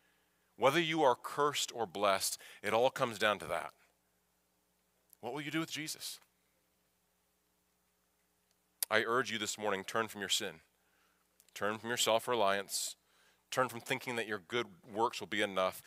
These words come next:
and trust in Christ who became a curse for you so that you might be blessed in Christ. And if you trust in Christ, you're, you'll find that your sins,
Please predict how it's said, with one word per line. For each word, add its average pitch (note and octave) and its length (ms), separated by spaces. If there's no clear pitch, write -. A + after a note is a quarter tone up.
and F#2+ 180
trust - 500
in F#2+ 140
Christ - 560
who G#2+ 100
became F#2 420
a F2 60
curse - 440
for F#2+ 180
you F2+ 320
so - 120
that F#2 80
you G2 100
might F#2+ 120
be F2+ 80
blessed F2+ 600
in F2+ 140
Christ. - 520
And G#2 80
if G2 80
you G#2+ 60
trust - 360
in A#2+ 60
Christ, F2+ 420
you're, A2 140
you'll B2 140
find C3 260
that A2 80
your A#2+ 160
sins, C#3 680